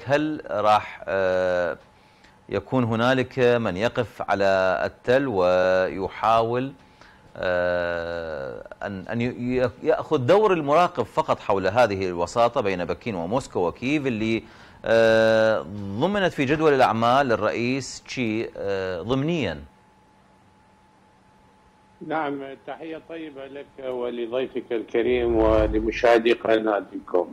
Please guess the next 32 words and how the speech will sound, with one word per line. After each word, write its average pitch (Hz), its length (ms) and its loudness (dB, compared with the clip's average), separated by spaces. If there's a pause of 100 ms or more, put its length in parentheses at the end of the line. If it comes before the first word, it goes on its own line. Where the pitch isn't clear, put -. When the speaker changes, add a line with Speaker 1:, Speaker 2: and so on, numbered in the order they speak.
Speaker 1:
حياكم 85 480 -6
الله. 67 160 -16 (440)
Speaker 2:
آه، 117 520 8 (180)
أولاً 147 460 4 (100)
تصحيحاً 139 440 -8
لاسمي، 127 540 -8
كاتو 135 400 0
وليس 113 480 -2
كانو. 113 580 0
Speaker 1:
آه، - 140 0 (100)
أرجو 110 160 0
Speaker 2:
آه، 107 160 4
Speaker 1:
المعذرة. 95 400 2
Speaker 2:
س- 110 420 4
Speaker 1:
شكراً 107 180 -2
جزيلاً 98 260 0
التصحيح. 87 420 -10 (180)
Speaker 2:
آه، 135 520 4 (720)
آه، 139 180 -2
نعم، 123 300 -4 (200)
آه، 131 420 -2
طبعًا 151 460 0
يوم 143 360 -2
الاثنين 120 800 -4
هناك 120 340 4
دعوة 110 480 4
رسمية 113 560 2
من 104 200 0
الرئيس 107 340 0
بوتين 113 540 2
للرئيس 104 500 4
الصيني 113 540 4